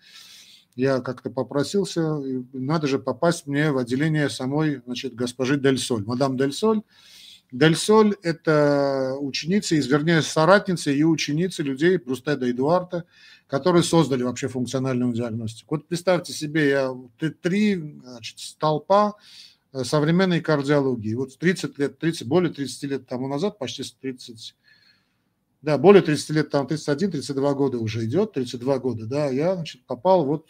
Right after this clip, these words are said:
в такое окружение, долгие годы работал, э, с-, даже руководил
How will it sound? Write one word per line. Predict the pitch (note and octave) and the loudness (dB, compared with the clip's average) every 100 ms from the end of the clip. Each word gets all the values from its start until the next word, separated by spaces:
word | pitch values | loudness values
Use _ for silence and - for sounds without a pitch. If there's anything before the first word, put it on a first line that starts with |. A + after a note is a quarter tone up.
| _ _ _ | _ _ _
в | A2 | -20
такое | - B2+ C#3 C3 | -12 -10 -6 -6
окружение, | B2+ B2+ F#3+ G3 D#3+ | -4 -2 2 2 4
долгие | E3+ E3 D3 | 4 4 2
годы | C3+ C#3 C3 | 2 0 0
работал, | C#3 D#3 A3 G#3+ F3+ F3 E3+ _ _ | 0 2 2 2 0 -2 -10 _ _
э, | A#2 A#2+ B2+ B2 B2+ B2 | -20 -14 -10 -10 -10 -12
с-, | A#2 - | -14 -18
даже | B2 B2 A2+ A2 A2 D3 B2+ A2+ | -18 -18 -16 -16 -2 0 0 -4
руководил | A#2+ A#2 C3+ D3+ G3 G#3 | -8 -4 0 6 6 6